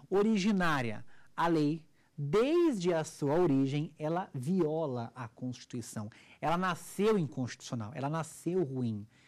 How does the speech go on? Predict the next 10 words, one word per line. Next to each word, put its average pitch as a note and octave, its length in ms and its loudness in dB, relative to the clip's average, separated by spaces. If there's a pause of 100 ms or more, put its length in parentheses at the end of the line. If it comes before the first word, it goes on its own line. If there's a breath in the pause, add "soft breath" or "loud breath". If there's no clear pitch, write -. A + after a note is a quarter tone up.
(300 soft breath)
Isso, - 380 -4
a B2+ 160 -2
isso E3 280 0
se - 80 -6
dá C3+ 300 0
o E3+ 100 -8
nome D3+ 260 -4
de C#3 180 -8
inconstitucionalidade F3+ 1000 -4 (340 loud breath)
originária. F3 680 0